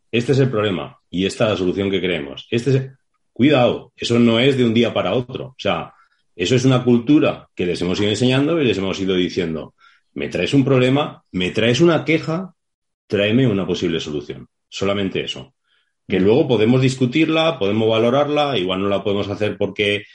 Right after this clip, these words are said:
Speaker 1: cuesta una pasta y esa no es la solución, pero al final, eh, llegaremos a solucionar el problema. Y entonces ellos están viendo eso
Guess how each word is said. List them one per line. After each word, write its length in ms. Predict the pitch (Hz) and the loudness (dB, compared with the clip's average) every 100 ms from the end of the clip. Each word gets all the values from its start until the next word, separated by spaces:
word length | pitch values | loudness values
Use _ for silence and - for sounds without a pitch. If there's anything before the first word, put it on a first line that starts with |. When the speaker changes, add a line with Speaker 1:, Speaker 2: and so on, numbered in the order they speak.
| _ _ | _ _
Speaker 1:
cuesta 260 | 98 - 98 | -4 -2 -2
una 140 | 95 | -2
pasta 360 | 107 101 - 98 | -2 -2 0 0
y 220 | 98 98 | 0 0
esa 200 | 98 104 | 0 0
no 100 | 98 92 | -2 0
es 40 | |
la 120 | 95 | -2
solución, 640 | 101 98 101 147 165 165 - _ _ _ | 0 -2 2 2 0 -4 -12 _ _ _
pero 220 | 95 95 | -2 0
al 120 | 90 | 0
final, 560 | - 92 107 156 180 - _ _ | 0 0 2 0 0 -8 _ _
eh, 320 | 98 92 98 | -4 -2 -4
llegaremos 840 | 95 90 90 90 95 135 165 - _ _ | -4 -2 0 0 0 0 -2 -6 _ _
a 100 | 85 | -10
solucionar 480 | - 87 82 87 95 | -4 -4 -2 -4 -2
el 100 | 98 | -4
problema. 380 | - 71 78 - | -4 -6 -6 -6
Y 60 | 87 | -4
entonces 420 | 120 107 - _ | 0 -2 -4 _
ellos 320 | 113 139 139 | 0 2 2
están 300 | 107 - 120 | 0 0 2
viendo 320 | 143 147 107 | 2 2 2
eso 420 | 151 - 123 - | 0 -2 -8 -10